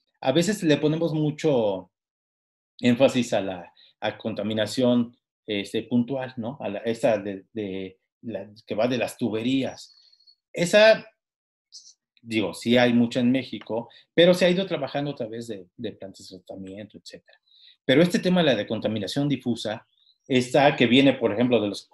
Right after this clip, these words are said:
campos de cultivo que se les meten mu-, muchísimas toneladas de agroquímicos y después con las lluvias estas van a dar a los ríos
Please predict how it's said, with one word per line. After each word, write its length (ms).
campos 420
de 320
cultivo 760
que 580
se 160
les 140
meten 460
mu-, 200
muchísimas 760
toneladas 440
de 60
agroquímicos 640
y 40
después 300
con 100
las 100
lluvias 280
estas 240
van 160
a 40
dar 140
a 60
los 180
ríos 460